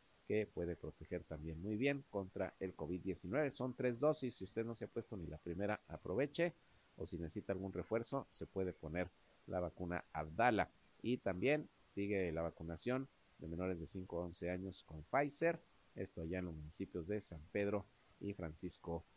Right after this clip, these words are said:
y Madero, para que tengan conocimiento, no lo echen en saco roto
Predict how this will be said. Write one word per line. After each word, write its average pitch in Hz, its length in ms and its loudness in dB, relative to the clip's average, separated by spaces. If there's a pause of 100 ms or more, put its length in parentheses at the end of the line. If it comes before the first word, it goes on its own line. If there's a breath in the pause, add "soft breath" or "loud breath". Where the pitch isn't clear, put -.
(240)
y 90 340 2
Madero, 143 460 4
para 80 220 -4
que - 120 -14
tengan 92 280 -4
conocimiento, 143 800 -2 (320)
no 98 100 -2
lo 92 80 2
echen 82 220 -4
en 78 80 -6
saco - 260 -4
roto 107 420 2